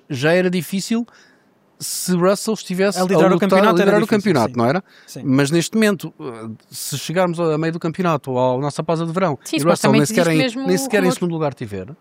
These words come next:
Speaker 2: Sim, conversas vão ter de ser tidas.
Speaker 1: eu acho,
Speaker 3: Sem
Speaker 1: eu acho que
Speaker 3: dúvida.
Speaker 1: será, se-, e, e a Red Bull também não, agora especialmente quando chegarmos à Áustria, não notar aqui um crescimento substancial, eu não me admirava que, que as conversas come-, as, aliás, as conversas vão de certeza ter que, <laughs> ter, ter que acontecer.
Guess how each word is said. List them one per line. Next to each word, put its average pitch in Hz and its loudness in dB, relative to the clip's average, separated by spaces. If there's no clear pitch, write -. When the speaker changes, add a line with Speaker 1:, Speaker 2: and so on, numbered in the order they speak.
Speaker 2:
Sim, 302 -8
conversas 175 -2
vão 170 0
ter 165 -2
de - -16
ser 147 -4
tidas. 127 -10
Speaker 1:
eu 139 0
acho, 143 2
Speaker 3:
Sem 214 2
Speaker 1:
eu 151 4
acho 175 2
que 180 -4
Speaker 3:
dúvida. 180 -4
Speaker 1:
será, 175 2
se-, 180 -6
e, 160 0
e 165 6
a - 2
Red 147 0
Bull 156 -4
também 156 -4
não, 147 -4
agora 127 2
especialmente 135 -2
quando 143 -2
chegarmos 131 0
à - 4
Áustria, 120 0
não 139 2
notar 135 2
aqui 135 -4
um 127 -2
crescimento 123 -2
substancial, 123 -4
eu 170 0
não 123 4
me 110 4
admirava 113 0
que, 127 -2
que 127 -2
as 123 -2
conversas 131 0
come-, 160 0
as, 151 0
aliás, 120 2
as 92 -8
conversas 110 -2
vão 107 -2
de - -8
certeza 110 -4
ter 113 -4
que, 120 -6
<laughs> - -6
ter, 117 2
ter - -2
que 131 2
acontecer. 113 0